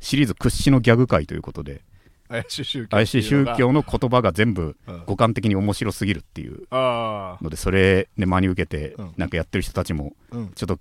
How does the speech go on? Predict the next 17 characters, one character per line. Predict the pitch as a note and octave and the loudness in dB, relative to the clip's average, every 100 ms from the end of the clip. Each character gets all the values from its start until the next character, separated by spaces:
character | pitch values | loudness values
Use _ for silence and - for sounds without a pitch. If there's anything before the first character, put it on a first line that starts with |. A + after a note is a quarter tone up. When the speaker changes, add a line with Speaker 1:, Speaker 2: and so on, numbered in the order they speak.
| - | -8
Speaker 1:
き-、 | - _ _ _ _ _ - | -18 _ _ _ _ _ -4
Speaker 2:
う | |
ん。 | A#2 | 4
Speaker 1:
奇 | A#2+ | 6
妙 | A#2+ | 6
す | G#2+ G#2+ | 2 -2
ぎ | F2 | -2
て | |
面 | D#2+ E2 | -4 -4
白 | G2 F2 | -2 -2
い | |
っ | |
て | - | -4
い | C#2+ | -10
う | |
風 | D#2 | -8
に | C#2+ | -10